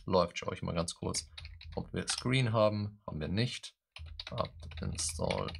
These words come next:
Screen. Können wir aber schnell nachholen. So, wunderbar, ist installiert. Dann machen wir Screen minus S. Hü-, Hügin, Hü-,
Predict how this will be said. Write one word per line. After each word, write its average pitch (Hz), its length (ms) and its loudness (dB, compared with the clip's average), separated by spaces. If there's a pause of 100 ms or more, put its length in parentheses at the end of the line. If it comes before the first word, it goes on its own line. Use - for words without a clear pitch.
Screen. 80 800 -2 (920)
Können - 180 -4
wir - 60 -4
aber 87 140 -2
schnell - 200 -4
nachholen. 90 600 2 (380)
So, - 100 -6 (220)
wunderbar, 78 480 2
ist - 140 -8
installiert. 92 680 0 (420)
Dann - 100 -6
machen 82 160 -4
wir 85 100 -6
Screen 98 500 -2
minus 82 420 2
S. - 540 2 (1900)
Hü-, 113 220 0 (100)
Hügin, 123 640 4
Hü-, 127 160 -4